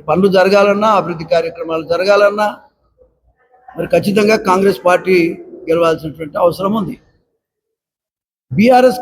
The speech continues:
క్యాండిడేట్ గెలిచినా ఏం చేస్తాడు మరి ఆయన? ఆయన ఎమ్మెల్యే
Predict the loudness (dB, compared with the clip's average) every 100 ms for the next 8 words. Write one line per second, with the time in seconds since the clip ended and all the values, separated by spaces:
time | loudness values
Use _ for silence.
0 | 0 2 2 0 0 -4 -2 0 0 0
1 | 2 2 0 0 2 2 2 2 0 2
2 | 2 0 -2 -6 -12 -20 -20 _ _ _
3 | _ _ _ _ -20 -20 _ -2 2 2
4 | 2 2 2